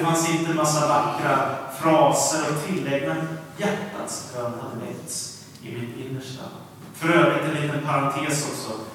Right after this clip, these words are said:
När jag började predika kunde jag inte predika längre än fem minuter.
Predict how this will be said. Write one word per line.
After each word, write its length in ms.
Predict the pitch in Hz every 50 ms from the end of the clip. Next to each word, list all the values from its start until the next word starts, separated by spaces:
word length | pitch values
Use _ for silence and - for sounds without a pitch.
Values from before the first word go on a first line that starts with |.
| - -
När 120 | 139 139 139
jag 80 | 139
började 300 | 147 147 147 151 147 135
predika 480 | 135 135 139 143 143 147 147 147 147 147
kunde 180 | 147 143 143 143
jag 100 | 139 139
inte 80 | 135 131
predika 500 | 131 131 131 131 131 131 131 - 156 147
längre 300 | 147 151 165 165 165 -
än 100 | - -
fem 360 | - - - - - 170 165
minuter. 760 | 151 143 135 139 139 139 143 143 143 143 143 147 147 139 -